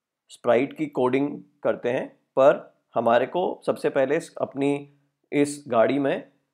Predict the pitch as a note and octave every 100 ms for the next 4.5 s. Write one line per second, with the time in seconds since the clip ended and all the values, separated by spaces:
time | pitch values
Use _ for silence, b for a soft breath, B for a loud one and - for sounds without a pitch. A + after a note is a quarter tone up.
0 | _ G#2+ A#2+ C3 D3 - - - B2+ A#2
1 | D3+ C#3+ - B2 A2+ B2+ G#2+ A2 B2+ -
2 | - _ _ _ _ B2+ C3 C3+ C3+ C3
3 | A#2+ A#2 C#3 C#3 C3 B2 - A2+ A#2 C3+
4 | B2+ A2 G#2+ A2 G3